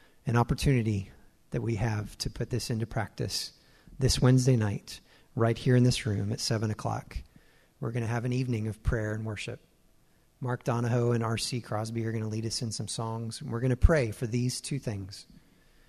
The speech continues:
We're gonna pray for our church, the needs of our people,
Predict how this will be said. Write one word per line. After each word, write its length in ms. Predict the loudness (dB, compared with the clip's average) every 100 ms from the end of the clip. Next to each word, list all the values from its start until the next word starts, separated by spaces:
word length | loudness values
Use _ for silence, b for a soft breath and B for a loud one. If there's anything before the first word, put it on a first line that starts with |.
| b -8
We're 100 | -2
gonna 140 | -2
pray 300 | 0 2 2
for 500 | 0 -2 -2 -2 -4 -10 _ _ _ 0
our 80 | 2
church, 540 | 4 4 4 0 -8 -14 _ _ _
the 80 | -4
needs 260 | 0 0 -2
of 80 | -2
our 140 | -2
people, 400 | -2 -2 -2 -4